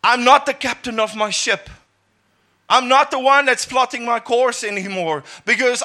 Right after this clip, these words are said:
I don't know where to go. I want to follow you because you said, "Follow me." And,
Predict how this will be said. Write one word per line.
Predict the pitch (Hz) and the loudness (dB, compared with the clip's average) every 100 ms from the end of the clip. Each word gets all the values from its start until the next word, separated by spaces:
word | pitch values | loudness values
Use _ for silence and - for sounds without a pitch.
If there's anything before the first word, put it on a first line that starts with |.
| 220 | -6
I | 269 | -4
don't | 277 262 | -2 -2
know | 240 262 247 | 0 0 -2
where | 262 262 | -6 -8
to | 247 | -12
go. | 196 285 294 180 110 _ _ _ _ _ _ _ _ _ _ _ _ _ _ _ _ _ _ _ _ _ _ _ _ _ _ _ _ _ 170 | 0 2 2 0 -12 _ _ _ _ _ _ _ _ _ _ _ _ _ _ _ _ _ _ _ _ _ _ _ _ _ _ _ _ _ -8
I | |
want | 226 220 | -6 -4
to | |
follow | - 233 214 196 | -2 0 2 0
you | 190 208 190 151 _ _ _ _ _ | -2 -8 -12 -16 _ _ _ _ _
because | _ 208 - | _ -8 -4
you | 226 | -4
said, | - 190 | -6 -8
"Follow | - 240 214 220 | -10 -12 -10 -10
me." | 226 262 208 127 _ _ _ _ _ _ _ _ _ _ _ _ _ _ - | -8 -8 -10 -14 _ _ _ _ _ _ _ _ _ _ _ _ _ _ -2
And, | 226 226 | -2 -2